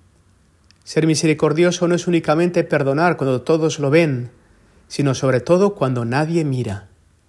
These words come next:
No es el gesto amable en público, sino levantar en silencio y con paciencia el peso del otro, acompañar a quien sufre sin aplausos ni reconocimientos,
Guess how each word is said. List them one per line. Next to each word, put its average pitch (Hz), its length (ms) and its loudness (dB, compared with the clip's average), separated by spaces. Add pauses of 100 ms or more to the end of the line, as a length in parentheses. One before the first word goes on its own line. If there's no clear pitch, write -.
(680)
No 143 80 2
es 139 120 0
el 143 80 0
gesto 135 520 0
amable 127 400 0
en 117 100 -6
público, 127 720 -2 (360)
sino 143 300 0
levantar 139 460 4
en 196 100 2
silencio 170 840 0 (260)
y 151 80 -2
con 123 220 -4
paciencia 139 640 -2
el 123 140 0
peso 160 380 -4
del 143 120 0
otro, 131 460 -4 (760)
acompañar 139 560 0
a 143 60 0
quien 139 200 -4
sufre 160 360 -2
sin 135 180 -4
aplausos 135 720 -2
ni 143 80 -6
reconocimientos, 123 1120 -4